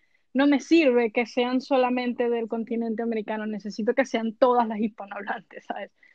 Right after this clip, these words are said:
Sintamos que somos una comunidad grande y que, y que también hay voces que podemos, eh, tener una cantidad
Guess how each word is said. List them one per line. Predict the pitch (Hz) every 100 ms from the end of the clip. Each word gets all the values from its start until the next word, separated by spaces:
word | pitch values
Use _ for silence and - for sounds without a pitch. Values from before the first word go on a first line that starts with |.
| _ _ _ _
Sintamos | - 285 262 262 254 294
que | 349 294
somos | 285 254 277
una | 285 330 311
comunidad | 339 330 269 226
grande | 240 294 269 254 302 _ _ _ _ _ -
y | 294 262 -
que, | 262 247 240 -
y | 254
que | 254
también | 240 240 233
hay | 262
voces | 302 311 294 302 349 - -
que | 294 311 370 _ _ _ _ _ _ -
podemos, | 240 233 359 370 285 240 -
eh, | 247 226 214 - - 220
tener | 233 240 254 302 -
una | 277 285
cantidad | 285 311 285 240 226